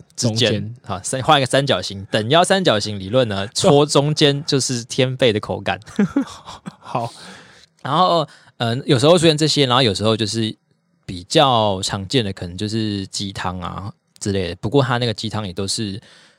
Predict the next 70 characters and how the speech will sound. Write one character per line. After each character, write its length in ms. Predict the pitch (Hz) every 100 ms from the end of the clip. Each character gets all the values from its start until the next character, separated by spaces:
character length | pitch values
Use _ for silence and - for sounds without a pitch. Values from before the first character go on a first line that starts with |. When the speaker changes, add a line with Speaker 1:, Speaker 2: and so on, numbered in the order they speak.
| _ _
Speaker 1:
嗯， 560 | - 104 95 90 87 92 _ _ _
感 180 | - 101
觉 200 | 104 101
手 200 | - 104
法、 320 | 110 92 82 -
手 260 | - - 101
路 200 | 147 120
跟 180 | 123
别 120 | 123 104
人 100 | 95
有 60 |
一 20 |
点 160 | 98 90
不 160 | 101 95
一 120 | 87
样。 140 | 82 - _ _ _ _ _ _ -
你 160 | 104 -
吃 200 | - -
的 80 | 170
时 120 | 123
候 80 | 127
就 100 | 131
会 80 | 131
觉 120 | 107
得， 80 | 98
嗯， 140 | 147
这 140 | 190 -
个 80 |
味 160 | 147 139
道 100 | 139
好 120 | - -
像 160 | 135
有 140 | 104 107
一 20 |
点 160 | - - _ _ _ _ -
Speaker 2:
没 140 | 117
吃 180 | 113 117
过。 160 | 113 107
Speaker 1:
特 240 | - 127
别， 240 | - - - _
但 160 | 151 151
是 140 | 170
你 100 | 110
又 100 | 117
说 200 | 135 143
不 40 |
出 140 | 147 147
是 80 | 147
哪 140 | 101 95
里 140 | - _
不 160 | - 123
一 120 | 92
样。 140 | 101 135 _ _ -
Speaker 2:
<laughs> 360 | 127 147 143 113
Speaker 1:
但 80 |
我 100 | 175
觉 140 | 113 113
得 80 | 151
那 80 |
就 140 | 170 170
是 180 | 175 151
每 160 | 101
个 80 | 95
人， 240 | 98 110 - -
就 100 | 147
是 40 |
每 120 | 160 117
个 80 |
人 120 | 104 104
吃， 200 | -